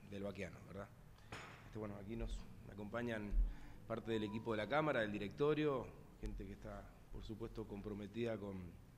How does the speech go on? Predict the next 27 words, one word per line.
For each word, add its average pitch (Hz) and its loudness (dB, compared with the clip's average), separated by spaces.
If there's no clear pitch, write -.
con 101 -4
la 98 -2
institución, 143 8
con 120 4
el 113 6
bien 127 8
común 131 4
y, 139 2
por 110 -4
supuesto, 107 -6
con 104 -2
el 98 -4
desarrollo. 95 -6
Eh, 123 8
bueno, 135 8
como 131 6
saben, 170 8
la 117 4
Cámara 139 8
ha, 117 -6
ha 117 -2
estado 110 -2
durante 101 -8
mucho 117 -2
tiempo 117 -2
muy 117 0
activo, 107 -2